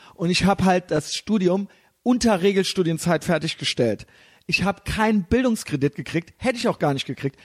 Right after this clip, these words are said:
Ich war noch nicht mal in dem Studententarif der Krankenkasse. Noch nicht mal da haben die mich reingelassen, weil ich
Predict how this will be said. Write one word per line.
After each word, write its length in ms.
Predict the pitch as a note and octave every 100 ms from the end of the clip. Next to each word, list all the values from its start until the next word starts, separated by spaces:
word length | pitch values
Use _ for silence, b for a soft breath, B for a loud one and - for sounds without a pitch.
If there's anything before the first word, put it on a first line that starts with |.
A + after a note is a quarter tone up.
| B
Ich 160 | B -
war 100 | A3
noch 160 | A3+ -
nicht 260 | B3 -
mal 200 | A3 A3
in 200 | A3 G3
dem 160 | F#3+ F#3
Studententarif 800 | - F#3 G3+ A3 G#3 G3+ F3+ G#3
der 120 | G3+
Krankenkasse. 640 | - F#3 G#3 G#3 D3+ A2+ A2 b b
Noch 180 | F3+ F#3+
nicht 240 | G#3+ B3+ -
mal 160 | G#3
da 200 | F3 G3+
haben 140 | G3 F#3+
die 60 |
mich 180 | E3+ E3+
reingelassen, 540 | F3 E3+ C3+ C#3+ F#3
weil 160 | D3+ D3+
ich 180 | D#3+